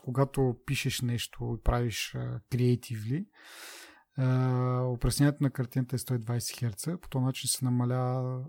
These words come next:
а, така, възприятието за, за лак и за, за латентност. А, и, а когато, примерно, гледаш някакво изображение, просто нещо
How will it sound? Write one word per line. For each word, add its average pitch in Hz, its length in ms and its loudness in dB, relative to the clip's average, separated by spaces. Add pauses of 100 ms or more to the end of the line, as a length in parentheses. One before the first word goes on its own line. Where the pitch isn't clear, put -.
(140)
а, 123 380 -4 (580)
така, - 180 -2
възприятието 127 680 0
за, 120 400 2
за 127 200 -2
лак 120 360 2
и - 20 -2
за, 117 460 -4 (260)
за 120 140 0
латентност. 123 680 0 (840)
А, 127 840 0 (500)
и, 143 320 2
а 147 140 2
когато, 151 420 2
примерно, 147 440 4
гледаш 135 340 4
някакво 135 720 0
изображение, 127 720 4
просто 123 420 -4
нещо 123 280 -4